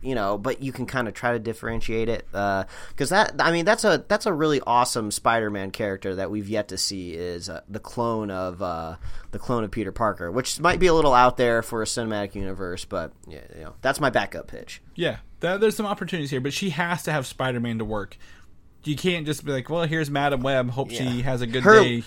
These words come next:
Speaker 1: her last name is Webb. Spiders have webs. What's the point of Ma-, like, at least with Morbius, you could say, like,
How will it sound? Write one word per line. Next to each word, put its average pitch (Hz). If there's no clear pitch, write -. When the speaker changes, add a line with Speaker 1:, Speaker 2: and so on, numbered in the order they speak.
Speaker 1:
her 190
last 165
name 151
is 123
Webb. 110
Spiders 139
have 127
webs. 107
What's 147
the 156
point 147
of 147
Ma-, 135
like, 147
at 190
least 220
with 180
Morbius, 127
you 131
could 127
say, 127
like, 113